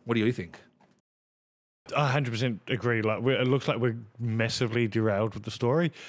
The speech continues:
Speaker 2: I think it does more for Jey than it does for Cody, but, you know, there's some other things that are moving in the background as well. There are some interesting things here. It's, you've got these boys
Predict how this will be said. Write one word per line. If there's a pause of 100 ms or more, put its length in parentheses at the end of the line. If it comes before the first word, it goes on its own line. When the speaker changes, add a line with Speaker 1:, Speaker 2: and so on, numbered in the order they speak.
(140)
Speaker 2:
I
think
it
does
more
for (340)
Jey (1800)
than
it
does
for
Cody,
but,
you
know,
there's
some (100)
other
things
that
are
moving
in
the
background
as
well.
There
are
some
interesting
things
here.
It's,
you've
got (640)
these
boys